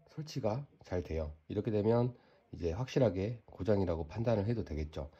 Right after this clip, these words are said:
저희가 점검을 하면서 최대한 빠르게 점검하는 방법을 이제 진행을 해요. 뭐, 이것저것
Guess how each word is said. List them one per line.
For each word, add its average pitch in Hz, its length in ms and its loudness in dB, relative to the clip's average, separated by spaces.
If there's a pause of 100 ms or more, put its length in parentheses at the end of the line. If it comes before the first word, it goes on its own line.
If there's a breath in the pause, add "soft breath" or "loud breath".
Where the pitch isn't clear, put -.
(500 loud breath)
저희가 123 320 4
점검을 123 440 4
하면서 85 760 0
최대한 175 540 2
빠르게 143 400 0
점검하는 90 520 2
방법을 82 960 -4 (420)
이제 71 420 -8
진행을 92 380 2
해요. 87 360 0 (480 loud breath)
뭐, 85 100 -6
이것저것 95 580 2